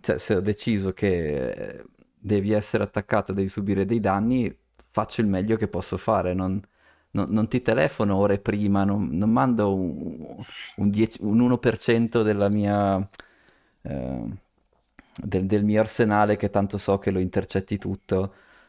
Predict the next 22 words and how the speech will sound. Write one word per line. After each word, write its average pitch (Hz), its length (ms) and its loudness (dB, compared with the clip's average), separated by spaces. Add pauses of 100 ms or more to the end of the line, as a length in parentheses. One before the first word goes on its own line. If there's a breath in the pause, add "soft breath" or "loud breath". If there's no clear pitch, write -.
L'unica 127 420 0
cosa 123 560 4
è 104 60 0
che 104 160 0
c'è 104 180 2
una 101 180 2
questione 107 320 -2
di 110 100 -2
costi, 101 400 0
che 104 100 -2
in-, 95 100 2 (180)
intercettare 110 920 2
tutta 107 260 -4
quella 101 280 0
roba 104 240 4
lì 107 340 -2 (360 soft breath)
costa - 340 -2
molto 92 260 0
di 107 100 -2
più 104 160 -4
che 95 120 0
produrla, 98 840 0